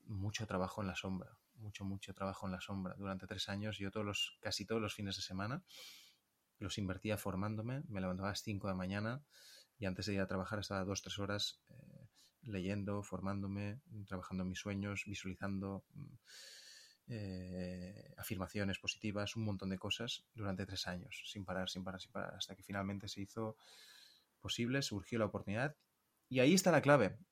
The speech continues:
las oportunidades llegan, pero fui lo suficientemente, eh,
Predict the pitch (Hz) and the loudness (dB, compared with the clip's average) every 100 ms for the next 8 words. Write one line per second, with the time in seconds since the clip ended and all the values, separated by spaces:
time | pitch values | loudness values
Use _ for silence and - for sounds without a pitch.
0 | - 117 127 117 123 131 139 123 139 98 | 2 4 4 2 2 4 4 4 4 4
1 | 98 - _ _ _ _ _ _ 113 110 | -2 -8 _ _ _ _ _ _ -2 0
2 | 110 110 107 - - 127 127 123 113 113 | 2 0 -2 -10 -4 0 2 2 0 -2
3 | - 101 113 110 104 98 110 - _ _ | -4 -4 -2 0 -2 0 -2 -4 _ _
4 | _ - 95 95 92 90 95 95 - - | _ -6 -2 0 0 -2 -4 -6 -10 -12